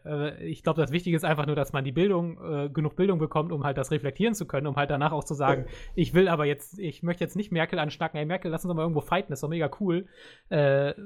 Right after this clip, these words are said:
so, weißt du, das muss man halt trennen. Ich glaub einfach, dass das, also zumindest bei mir ist es drin. Ich, ich find, Gewalt hat was Reizvolles. Ohne, dass ich sie, also ich weiß nicht, in der Grundschule habe ich mich, glaub ich, zuletzt gekloppt oder so. Also ich, ich lebe das null Komma null aus, würde ich auch nie auf den Gedanken kommen. Aber, äh,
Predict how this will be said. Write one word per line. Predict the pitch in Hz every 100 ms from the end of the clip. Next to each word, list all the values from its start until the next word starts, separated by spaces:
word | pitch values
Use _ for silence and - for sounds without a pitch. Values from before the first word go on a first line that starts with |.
| 185 175 _
so, | 156 156
weißt | 165 170
du, |
das | 175 175
muss | 208
man | 185
halt | 165
trennen. | - 190
Ich | -
glaub | 185
einfach, | 180 170 165
dass | 156
das, | 160 -
also | 175 139
zumindest | 180 180 156
bei | 147
mir | 247 226
ist | 202
es | 180
drin. | - 165 127 -
Ich, | -
ich | 175 -
find, | 214 208
Gewalt | 160 165 180
hat | 180
was | 160 -
Reizvolles. | 127 123 123 131 - - - -
Ohne, | 196 208
dass | 185 180
ich | -
sie, | 175 180 - -
also | 156 147 156 175 190
ich | 160 -
weiß | 165 175
nicht, | 165 - 160
in | - 156 156
der | 151
Grundschule | 143 208 220 170
habe | 131
ich | 131
mich, | 127
glaub | 131
ich, | 127
zuletzt | - 131 -
gekloppt | - 147 - - - - - -
oder | 156 135 127
so. | 120
Also | 127 131 139
ich, | 143 147 147 - 180
ich | 175
lebe | 175 175 185
das | 156 156
null | 165 294
Komma | - 220 202
null | 196
aus, | 208 175 156
würde | 160
ich |
auch | 165
nie | 170 247
auf | 240
den | 175
Gedanken | 160 277 180
kommen. | - 123 -
Aber, | 143 147 139 139
äh, | 156 135